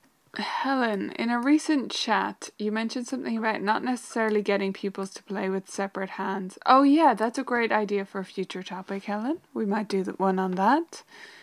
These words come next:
A pat-, chat about teaching new pieces. You know, I've been thinking about putting together a resource about that, so that's definitely a great idea.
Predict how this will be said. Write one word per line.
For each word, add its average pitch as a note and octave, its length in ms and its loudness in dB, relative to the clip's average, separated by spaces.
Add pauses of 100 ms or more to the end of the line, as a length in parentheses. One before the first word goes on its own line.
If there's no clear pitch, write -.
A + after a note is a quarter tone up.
(520)
A - 20 -18
pat-, G#3+ 280 4 (100)
chat A3+ 200 4
about G#3 220 2
teaching G3+ 480 0
new G3 180 0
pieces. F#3 500 -8
You G3 120 -2
know, G3+ 180 2
I've G3 80 -4
been G#3 180 0
thinking A#3 240 0
about G#3 220 -2
putting G3 280 -2
together F#3 320 -4
a F3+ 80 -4
resource F#3 420 -6
about F#3+ 240 -4
that, - 240 -4
so G3+ 140 -4
that's G3+ 360 2
definitely G3 460 0
a F#3+ 60 -2
great F#3+ 280 0
idea. F#3+ 460 -2